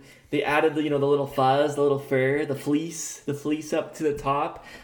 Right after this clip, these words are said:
uh, by the kinda, like, the collar of the shoe, uh, the heel collar, and I, I really love it. I think it adds a lot. I love that they chose the mismatched. Um, see, that in, in a way, I know I say a lot,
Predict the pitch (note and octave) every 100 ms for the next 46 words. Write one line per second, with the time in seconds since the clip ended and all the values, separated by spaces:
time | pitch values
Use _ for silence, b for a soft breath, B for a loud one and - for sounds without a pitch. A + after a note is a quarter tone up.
0 | B A#2+ A#2 A#2 A2 A#2+ A#2 A2+ - B2
1 | A#2 A2 B2+ - B2+ B2+ C3 A#2+ B2 -
2 | C3 B2+ B2 B2+ B B B B G#2 G2+
3 | A#2 C3 B2+ B2 A#2+ A#2+ A#2 F#2 G#2+ -
4 | - A#2 B2+ A#2+ C#3 B2 A#2 A#2 A#2+ A#2+
5 | B2 A#2+ - A2 A#2 B2 B2+ B2 A#2+ -
6 | A2 B2 B2 C3+ C3 B2 A#2+ A2+ - A#2
7 | A#2+ A#2+ A#2+ B2 B2 - - - B2 A#2
8 | A2+ - - b b b A#2 A#2 A#2 -
9 | G3+ G#3+ A3 G#3+ - - A3+ A#3 G#3 G3
10 | F#3 - - B B B B C3 D3+ D#3+
11 | D#3 D#3 C#3 B2+ B2 A#2+ -